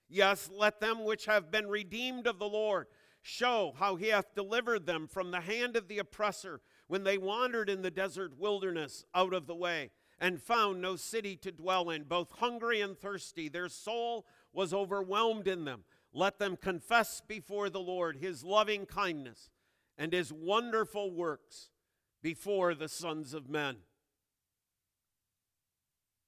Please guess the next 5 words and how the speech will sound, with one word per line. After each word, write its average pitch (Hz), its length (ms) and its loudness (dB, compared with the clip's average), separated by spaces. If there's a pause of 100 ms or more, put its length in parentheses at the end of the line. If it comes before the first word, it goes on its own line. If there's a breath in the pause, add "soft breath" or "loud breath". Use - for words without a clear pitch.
Those 143 220 -10
words, 185 480 -4 (100)
based 175 340 -2
upon 160 560 -4
Psalm 170 540 -4